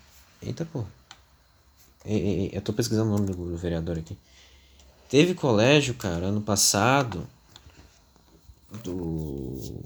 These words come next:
estadual, que nem teve aula, cara. Toda, no início do ano, desse ano aqui, quando começou as aulas no Piratini,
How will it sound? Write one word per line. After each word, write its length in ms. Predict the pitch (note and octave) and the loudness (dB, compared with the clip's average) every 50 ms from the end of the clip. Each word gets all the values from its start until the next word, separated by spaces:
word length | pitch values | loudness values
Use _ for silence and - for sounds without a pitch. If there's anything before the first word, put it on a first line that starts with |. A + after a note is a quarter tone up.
| - | -14
estadual, 640 | - - - F#2 D#2+ E2 E2 F2+ G2+ A#2 B2 A#2 G#2+ | -14 -6 -4 -4 -2 0 2 4 4 6 6 6 4
que 120 | G#2 - - | 2 -2 -4
nem 100 | E3+ G3 | -6 -2
teve 320 | - G#3+ G#3 G3+ F#3+ F#3 | 2 4 4 6 8 8
aula, 300 | E3+ E3+ F#3 F#3 F#3 F3 | 8 8 8 8 6 2
cara. 340 | E3 - G2+ F2 - - - - _ - - - - - - _ - - - _ _ - - - - - - - | 0 0 -2 -2 -2 -4 -6 -12 _ -20 -20 -20 -20 -20 -20 _ -20 -20 -20 _ _ -20 -20 -20 -20 -20 -2 4
Toda, 580 | - E3+ F#3+ G#3 G#3 G3 G3 F#3+ F#3 F3 - | 4 6 8 8 8 8 8 6 6 4 4
no 140 | A#2 C3+ D3+ | 4 4 6
início 340 | D3 D3+ F3 G#3+ G#3+ - F3+ | 6 8 6 4 4 2 2
do 180 | E3 D#3+ D3 | 2 4 6
ano, 220 | C3+ C#3+ D#3+ E3+ D#3 C3 C3 B2 | 6 8 6 6 6 4 4 4
desse 360 | B2 C3 B2+ - - - B2+ | 4 4 4 4 4 4 4
ano 220 | C3 C#3+ D3+ C#3 | 2 4 2 2
aqui, 400 | B2 B2+ - - E3+ F3+ C#3 A2 - - | 0 -2 -2 -2 0 0 0 -2 -4 -4
quando 160 | - A#2 A2+ | -4 -4 -2
começou 320 | - B2+ B2 A#2 - B2 | 2 2 2 4 4 6
as 120 | A#2 G#2+ A#2 | 6 8 8
aulas 340 | A#2 C#3 D#3 D3 B2 G#2+ G#2 | 8 8 8 8 6 4 2
no 160 | A2 A2 G#2 | 0 -2 0
Piratini, 640 | - A2+ G#2 G#2 G2+ - - A2+ C#3 E3+ D3 - | 2 4 4 4 4 2 2 4 4 4 4 2